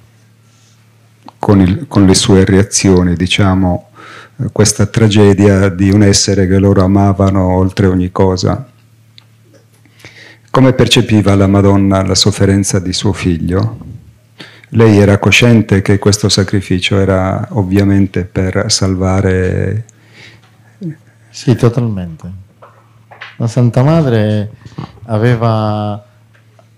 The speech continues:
Speaker 2: la guida dello Spirito Santo, quindi aveva potere assoluto, persino sopra Dio stesso, di intervenire qualora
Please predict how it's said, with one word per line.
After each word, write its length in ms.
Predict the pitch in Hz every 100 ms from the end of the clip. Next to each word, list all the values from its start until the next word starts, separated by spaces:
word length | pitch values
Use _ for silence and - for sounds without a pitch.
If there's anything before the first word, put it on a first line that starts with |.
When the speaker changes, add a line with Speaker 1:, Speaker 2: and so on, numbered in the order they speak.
| _
Speaker 2:
la 180 | 110 110
guida 380 | 110 143 151 120
dello 200 | 107 107
Spirito 440 | - - 95 -
Santo, 500 | 92 - 85 80 82 - _ _ _ _ _ _ _ _ _ _ _ _ _ _ _ _ _
quindi 640 | 127 127 113 104 101 104 - -
aveva 400 | 110 117 135 113
potere 400 | - 117 143 123
assoluto, 800 | 110 - - 135 156 156 151 143 - _ _ _ _ - _ _ _ -
persino 500 | 110 - - 131 107
sopra 400 | - 117 101 104
Dio 240 | 101 107
stesso, 640 | 104 - 110 - - 147 - _ _ _ _
di 140 | 117
intervenire 800 | 123 117 113 104 104 98 101 110 _
qualora 400 | 117 113 120